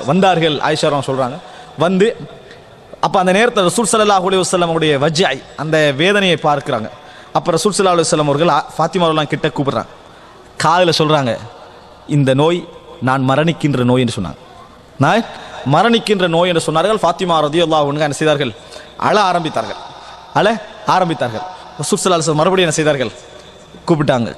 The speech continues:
காதுல சொன்னார்கள், "என்னோடு வந்து சேரக்கூடிய என் குடும்பத்துல முதல் பெண்மணி நீங்க தான்னு" சொன்னாங்க. "முதல் உறவு என் குடும்பத்துல நீங்க தான்டாங்க."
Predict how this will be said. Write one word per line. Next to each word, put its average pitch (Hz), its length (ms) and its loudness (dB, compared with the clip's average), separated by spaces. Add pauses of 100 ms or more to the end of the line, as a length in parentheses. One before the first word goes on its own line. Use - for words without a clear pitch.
காதுல 175 320 4
சொன்னார்கள், 135 440 0 (380)
"என்னோடு 165 380 4
வந்து 147 260 2
சேரக்கூடிய 143 440 2
என் 123 160 0
குடும்பத்துல 143 400 2
முதல் 139 320 2
பெண்மணி 143 320 0
நீங்க 135 320 2
தான்னு" 127 300 0
சொன்னாங்க. 87 220 -8 (520)
"முதல் 180 240 4
உறவு 202 420 4 (300)
என் 160 120 0
குடும்பத்துல 190 440 2
நீங்க 175 280 2
தான்டாங்க." 135 480 0